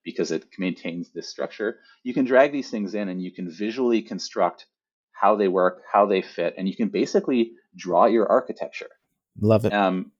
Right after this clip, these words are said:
Speaker 1: which is amazing. You can also then just search through all of these ten thousand A P I actions and two hundred twenty services to find the capability that, that has step func-, sorry, that A W S has, and then just drag that into your workflow and make it a part of your application.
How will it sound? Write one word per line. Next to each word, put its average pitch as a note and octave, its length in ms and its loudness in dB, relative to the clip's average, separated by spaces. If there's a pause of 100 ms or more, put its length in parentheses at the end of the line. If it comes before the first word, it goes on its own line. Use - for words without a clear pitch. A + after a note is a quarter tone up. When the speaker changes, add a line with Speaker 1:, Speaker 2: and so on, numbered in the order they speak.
Speaker 1:
which G#2 220 -6
is A2 100 -4
amazing. G2+ 440 -2
You G#2 100 2
can A2+ 120 0
also B2 320 4
then G2+ 220 0
just - 340 -6
search A#2 400 2 (280)
through A#2+ 280 6
all G#2+ 360 6
of G#2+ 100 2
these G2+ 200 -6
ten F#2 200 -8
thousand F2 380 -4
A E2+ 60 -10
P F2 120 -4
I E2+ 120 2
actions E2 500 0
and D#2+ 120 -8
two F2+ 120 -10
hundred E2+ 240 -4
twenty D#2+ 240 -8
services G2+ 580 -4 (380)
to F2+ 80 -4
find G2+ 420 2
the E2+ 240 4
capability E2+ 840 0 (260)
that, - 280 -2 (200)
that - 300 -2
has - 240 -4
step F#2 180 4
func-, F2+ 300 -2
sorry, F2 200 6
that E2 140 6 (120)
A F#2+ 100 4
W F2 240 4
S E2 100 -2
has, F#3+ 340 2 (360)
and G2+ 120 4
then G#2+ 120 4
just G#2+ 140 0
drag F#2 260 4
that F#2 120 8
into F#2 220 0
your F2 80 4
workflow E2+ 540 4
and F2 160 -2
make E2 160 -2
it E2 80 0
a D#2 40 -2
part D#2 280 0
of C#2+ 60 -4
your D2 120 0
application. D2 600 -4